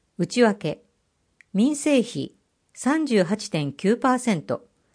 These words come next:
百八十九億二千九百五十八万円。民生費とは、障害者福祉、高齢者福祉、児童福祉、生活保護などです。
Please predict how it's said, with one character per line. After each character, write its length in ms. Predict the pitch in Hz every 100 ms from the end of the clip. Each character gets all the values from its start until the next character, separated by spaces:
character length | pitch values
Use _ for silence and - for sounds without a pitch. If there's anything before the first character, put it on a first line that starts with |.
| _ _
百 300 | - 185 302
八 320 | 262 302 302 254
十 220 | 269 247
九 220 | 269 247
億 500 | 160 151 143 135 -
二 140 | 190 190
千 320 | 311 311 269
九 240 | 220 214
百 260 | 180 156 139
五 160 | 131 139
十 240 | 202 220
八 280 | 175 170 185
万 240 | 170 160
円。 280 | 139 127 - _ _ _ _ _ _ _ _ _ _ _ _ 185
民 220 | 220 285
生 240 | - 302
費 220 | 277 127
と 120 | - 151
は、 160 | 120 - _ _ _ _ _ _ _ _
障 340 | - 220 277
害 220 | 285 285 285
者 180 | 262
福 240 | 247 - 214
祉、 300 | - 135 - _ _ _ _
高 260 | - 196 277
齢 220 | 285 285
者 180 | 277 247
福 240 | - -
祉、 380 | 208 - 135 - _ _ _ _ -
児 140 | 185
童 300 | 247 277 285
福 240 | 285 -
祉、 340 | 233 - 131 - _ _ _ _
生 300 | - 208 254
活 280 | 277 285 285
保 160 | 262 240
護 240 | 131 - _ -
な 140 | 165
ど 120 | 151
で 140 | 123 117
す。 220 | -